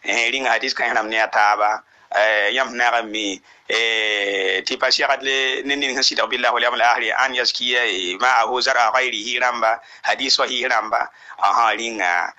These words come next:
hadis kãens rãmb sẽn na n taaba, wilgdame tɩ pag n tar pʋgã pa sõm tɩ b na sɩnga fudg wam ye.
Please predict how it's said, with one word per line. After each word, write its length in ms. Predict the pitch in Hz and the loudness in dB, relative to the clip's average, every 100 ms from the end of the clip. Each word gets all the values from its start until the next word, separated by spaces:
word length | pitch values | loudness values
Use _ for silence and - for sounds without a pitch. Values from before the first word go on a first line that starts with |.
| - | -10
hadis 280 | - 107 135 | -4 -2 -2
kãens 200 | - 123 | 0 0
rãmb 200 | 117 113 | 0 -2
sẽn 100 | 123 | -2
na 160 | 120 110 | 0 2
n 60 | |
taaba, 340 | 117 110 110 110 | 2 2 2 0
wilgdame 540 | 131 123 113 110 101 95 | -2 -4 -2 -2 -4 -4
tɩ 140 | - | -2
pag 180 | 131 123 | 0 0
n 60 | |
tar 160 | 135 110 | 0 0
pʋgã 200 | - 120 | 0 2
pa 80 | 120 | 2
sõm 220 | 117 107 | 0 -4
tɩ 80 | 113 | -4
b 60 | |
na 80 | 117 | -2
sɩnga 340 | 110 110 110 101 | 0 0 -2 -2
fudg 180 | 101 | -4
wam 240 | 95 101 98 | 0 0 -2
ye. 140 | 101 | -12